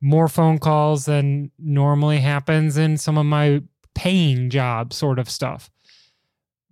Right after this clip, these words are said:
But the end result is this great compilation of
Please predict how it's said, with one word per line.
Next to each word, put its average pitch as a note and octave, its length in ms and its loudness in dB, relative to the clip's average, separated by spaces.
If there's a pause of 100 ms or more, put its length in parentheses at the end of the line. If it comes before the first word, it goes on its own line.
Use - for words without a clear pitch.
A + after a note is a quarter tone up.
(120)
But E3+ 320 0
the E3 180 0
end G3 240 2
result E3+ 460 2
is D3 160 2
this C#3+ 240 0
great F3+ 640 0
compilation D3+ 1200 0
of C3+ 320 0